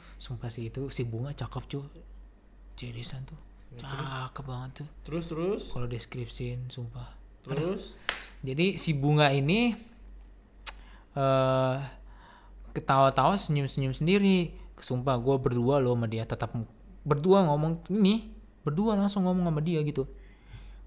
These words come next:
Speaker 1: "Ah, lu jangan kayak gitu, ah. Eh, masa lu denger-denger dari orang lain?" Nggak.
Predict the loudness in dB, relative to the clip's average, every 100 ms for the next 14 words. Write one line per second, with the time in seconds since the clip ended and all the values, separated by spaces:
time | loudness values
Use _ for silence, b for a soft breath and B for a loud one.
0 | -20 -20 -8 -8 B B B B 4 6
1 | 6 4 4 4 2 -2 2 4 4 2
2 | -2 -10 -20 -20 -20 -8 -2 2 4 4
3 | 2 0 -4 -12 -20 -20 -10 -8 -2 2
4 | 4 2 0 -10 -20 -20 -20 -20 -20 -20
5 | -20 -14 -14 -8 -4 -2 0 0 2 2
6 | 2 2 0 -2 -4 -4 -6 -8 -14 -20
7 | _ -20 -20 -20 -20 -6 -2 0